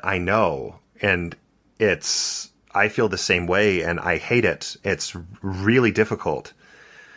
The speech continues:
Um, I just, that, that moment stands out for me. At the time with that, that happened, um, I had just been called as Elders Quorum president.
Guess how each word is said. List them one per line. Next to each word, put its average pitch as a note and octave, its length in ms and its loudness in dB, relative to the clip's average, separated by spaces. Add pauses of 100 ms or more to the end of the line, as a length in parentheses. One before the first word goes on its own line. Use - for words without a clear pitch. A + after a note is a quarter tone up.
(140)
Um, D#2+ 600 0 (300)
I A2+ 80 0
just, A#2 160 -2
that, A#2+ 220 0
that A2+ 180 2
moment A2+ 260 2
stands G#2 320 0
out G2 180 -2
for G2 100 -6
me. E2 260 -8 (400)
At A2+ 160 0
the B2 80 2
time C3 640 0 (480)
with A2 140 2
that, G#2 160 0
that G#2+ 140 2
happened, F#2+ 720 -2 (120)
um, F2+ 320 2
I A2+ 100 2
had F#2+ 140 0
just C#3 320 0
been A2+ 160 2
called A2 320 2
as F#2 220 -2
Elders G#2 300 4
Quorum F2 280 -2
president. E2 480 0